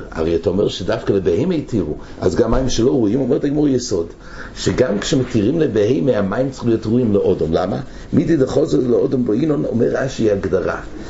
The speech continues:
כיוון דמים משו לו מחיצה. היות כל מה שיש פה תירס מחיצה, אז הרי בדיירייסא, כמו ששאלת, הרי בדיירייסא מחיצות הן טובות. שאלת זה נכון, בדיירייסא מחיצות מצוינות, אבל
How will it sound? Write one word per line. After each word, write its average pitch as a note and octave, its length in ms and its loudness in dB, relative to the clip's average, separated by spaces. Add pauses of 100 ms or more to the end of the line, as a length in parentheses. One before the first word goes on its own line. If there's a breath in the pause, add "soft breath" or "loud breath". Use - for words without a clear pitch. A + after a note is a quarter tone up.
(280 loud breath)
כיוון D3+ 420 2
דמים C3 760 2
משו B2+ 460 0
לו B2 60 4
מחיצה. A2 640 -2 (1700 loud breath)
היות C3 280 2
כל E3 220 0
מה F#3+ 160 0
שיש C3 320 0
פה C#3+ 120 -2
תירס A#2 400 -2
מחיצה, B2 520 -2
אז - 140 -4
הרי F2+ 100 2
בדיירייסא, F2+ 560 -2
כמו G2+ 160 -2
ששאלת, A2 360 -2
הרי F#2 120 -2
בדיירייסא G2+ 420 -2
מחיצות - 360 -6
הן G2 80 0
טובות. F#2 540 -2 (320 loud breath)
שאלת G#2 180 0
זה A#2+ 160 2
נכון, - 340 -2
בדיירייסא F#2 440 -2
מחיצות A#2+ 420 -4
מצוינות, G#2+ 480 0
אבל E2+ 380 -4